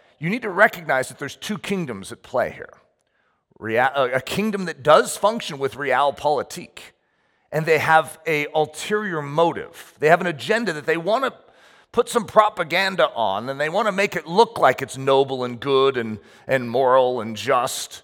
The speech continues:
when in actuality it's debased and they just want power, and they want more territory, they want more money, okay? And that, that's disgusting. All of us would agree. However, we live in a world <laughs> that is drenched in it.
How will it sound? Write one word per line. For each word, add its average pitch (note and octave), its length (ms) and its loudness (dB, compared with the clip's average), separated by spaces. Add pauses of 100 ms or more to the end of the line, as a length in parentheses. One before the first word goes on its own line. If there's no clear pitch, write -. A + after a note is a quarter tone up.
(300)
when E3+ 120 -2
in F3 60 2
actuality E3 680 2
it's - 160 -6
debased D3 580 -2
and C3 100 -6
they C#3+ 100 0
just C#3 220 -10
want C3 340 -2
power, C3+ 580 6 (640)
and C#3+ 220 -2
they D#3 160 6
want D3 300 0
more C3+ 200 -2
territory, B2 720 0
they D#3 140 4
want D3+ 280 -2
more A#2 400 0
money, D3 520 2 (280)
okay? G#2+ 320 -4
And D#3 120 -6
that, D#3 220 2
that's F#3 240 -8
disgusting. - 720 -8
All D3 180 2
of G2+ 80 -6
us G#2 180 -12
would F#2+ 120 -10
agree. D3 380 -6
However, D#3 440 2
we E3 160 -2
live E3 180 4
in E3 80 -4
a C#3 80 0
world E3+ 680 2 (180)
<laughs> - 140 -20
that F#3+ 120 0
is E3+ 160 -2
drenched G3 600 -2
in G#2 120 -4
it. - 280 -18